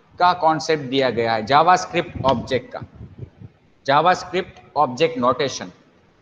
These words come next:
JSON। और JSON के objects की जो काफ़ी प्रचलित है web, web component में, जब आपको एक जगह से दूसरे जगह पे objects move करने होते हैं वेब पे,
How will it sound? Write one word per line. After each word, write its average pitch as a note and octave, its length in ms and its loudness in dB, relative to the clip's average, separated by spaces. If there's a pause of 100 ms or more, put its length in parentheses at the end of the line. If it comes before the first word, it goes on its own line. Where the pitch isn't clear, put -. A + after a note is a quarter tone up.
(140)
JSON। D#3 340 2 (1080)
और D3 300 2
JSON D#3+ 380 2
के G#3 140 2
objects F#3 440 2
की - 220 -12
जो F3 180 -2
काफ़ी F3 460 -2
प्रचलित F3 520 -4
है F3+ 420 -4 (420)
web, C3 360 0 (420)
web C#3+ 380 2
component C#3+ 520 0
में, E3 180 -4
जब D#3+ 300 0 (260)
आपको C#3+ 400 0
एक F3 340 -4
जगह D3+ 240 0
से D#3+ 140 -4
दूसरे D3 300 -6
जगह C#3+ 240 0
पे D#3 220 2
objects C3+ 600 0
move D3+ 220 0
करने D#3 280 2
होते C#3+ 300 0
हैं A#2 380 -4
वेब D#3+ 180 6
पे, B2+ 300 -4